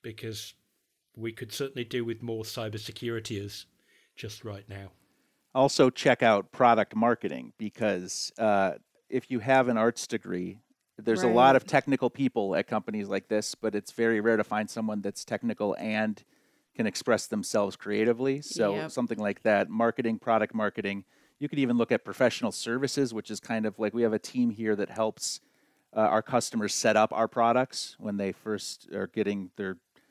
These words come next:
Speaker 2: uh, solutions together. So that's kind of
Speaker 3: Mm-hmm.
Speaker 2: like help desk with the, with the customers. But yeah, look at marketing too. Product marketing is a little more technical and high demand for product marketers.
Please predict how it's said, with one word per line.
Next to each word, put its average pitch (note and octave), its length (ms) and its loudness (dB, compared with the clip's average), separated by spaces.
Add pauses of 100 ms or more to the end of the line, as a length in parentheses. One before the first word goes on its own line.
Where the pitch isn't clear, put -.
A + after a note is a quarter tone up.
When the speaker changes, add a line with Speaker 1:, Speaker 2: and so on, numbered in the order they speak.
(340)
Speaker 2:
uh, F#2 300 0 (200)
solutions B2 680 -2
together. C3+ 460 2
So - 140 -10
that's E3 160 0
kind B2+ 220 2
of A#2 40 0
Speaker 3:
Mm-hmm. A2+ 60 2
Speaker 2:
like A2 160 2
help A2+ 260 -4
desk A2 300 -2 (100)
with A#2 200 -10
the, - 160 -12
with A2+ 180 -8
the A2 80 -10
customers. A#2+ 540 -6
But - 140 -8
yeah, G#2 140 0
look B2 180 2
at - 80 8
marketing B2+ 460 0
too. G2+ 260 -4
Product B2 360 2
marketing A#2+ 360 -4
is G#2 120 -6
a G#2+ 40 -6
little G#2 120 0
more G2 160 -8
technical F2+ 600 -6
and D#2+ 180 -8 (460)
high A#2+ 200 4
demand G#2+ 400 0
for G#2 100 -16
product F#2 320 -10
marketers. D#2+ 560 -16